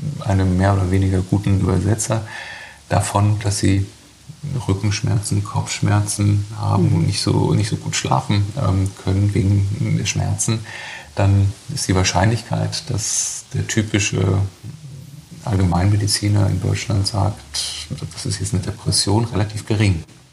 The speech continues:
Speaker 2: Haben die dann diese anderen Symptome auch nicht? Also zum Beispiel die, wie Sie gesagt haben, in Europa halt so ein bisschen die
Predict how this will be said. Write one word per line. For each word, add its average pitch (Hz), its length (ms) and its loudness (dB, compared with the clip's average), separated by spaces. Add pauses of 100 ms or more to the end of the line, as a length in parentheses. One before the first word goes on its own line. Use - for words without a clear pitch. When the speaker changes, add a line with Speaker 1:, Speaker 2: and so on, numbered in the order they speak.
(400)
Speaker 2:
Haben 214 280 4
die 294 80 6
dann 277 240 6
diese 240 280 2
anderen 226 400 4
Symptome 214 520 2
auch 165 160 -2
nicht? 247 320 2
Also 196 160 0
zum 196 180 -2
Beispiel 202 440 0
die, 202 200 -4
wie 190 100 -6
Sie 190 80 -8
gesagt 180 300 -4
haben, 185 260 0
in 180 140 -2
Europa 214 440 0
halt 214 220 0
so 208 180 -2
ein 208 100 0
bisschen 202 420 -2 (120)
die 202 100 -2